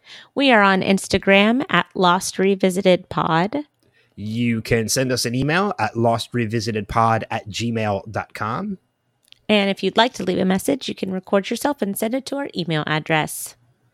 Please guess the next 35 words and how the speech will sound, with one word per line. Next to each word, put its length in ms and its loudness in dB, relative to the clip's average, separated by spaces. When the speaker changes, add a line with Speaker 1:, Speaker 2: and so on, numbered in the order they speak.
Speaker 2:
Uh, 800 0
but 260 2
I 80 -2
think 440 -10
that 180 -4
just 300 -2
about 260 -4
wraps 320 0
it 80 0
up 220 -2
for 240 -2
the 100 -6
topic, 640 -2
uh, 320 4
of 260 0
this 280 0
episode. 480 0
As 140 2
I 60 4
said, 200 2
next 300 -2
week 320 0
we're 220 2
on 200 0
the 100 0
penultimate 640 0
with 240 -2
Three 340 -2
Minutes, 480 -4
which 160 -8
is 100 -10
a 60 -6
Michael-focused 920 -6
episode. 480 -4
But 220 4